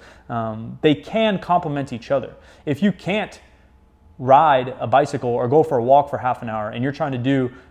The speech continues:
you know, ten sets of two at eighty percent on your deadlift, it's gonna be much more difficult than if you have the work capacity, the general endurance,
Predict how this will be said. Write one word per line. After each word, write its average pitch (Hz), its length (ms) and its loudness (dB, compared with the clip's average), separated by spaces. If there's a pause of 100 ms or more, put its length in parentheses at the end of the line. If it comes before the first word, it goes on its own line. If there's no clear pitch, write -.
(140)
you 113 80 -10
know, 107 180 -10
ten 156 240 -2
sets 143 300 -2
of 117 80 -12
two 160 400 2
at 117 300 0 (460)
eighty 160 220 2
percent 139 320 -6
on 123 60 -4
your 110 100 -6
deadlift, 117 440 0 (160)
it's 170 120 -4
gonna 294 140 4
be 196 100 4
much 160 220 2
more 151 120 0
difficult 131 440 -2
than 139 160 0
if 147 140 -6
you 180 100 -4
have 180 340 -2
the 143 80 0
work 165 320 0
capacity, 123 580 -2
the 117 120 -6
general 131 380 -2
endurance, 123 400 -4